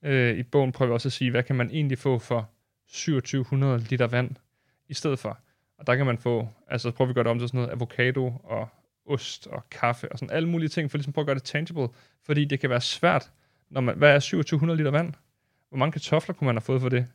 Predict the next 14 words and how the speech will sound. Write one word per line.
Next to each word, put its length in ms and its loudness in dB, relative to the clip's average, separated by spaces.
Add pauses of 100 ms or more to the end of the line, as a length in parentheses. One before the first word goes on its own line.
(100)
Øh, 380 2
hvor 200 -12
mange 340 0 (420)
ti-, 160 -12
minutter 340 4
i 40 6
badet 320 2
kan 120 -2
man 80 -2
få 160 -4
for 80 -6
det? 160 -2
Eller 120 -6
sådan. 160 -2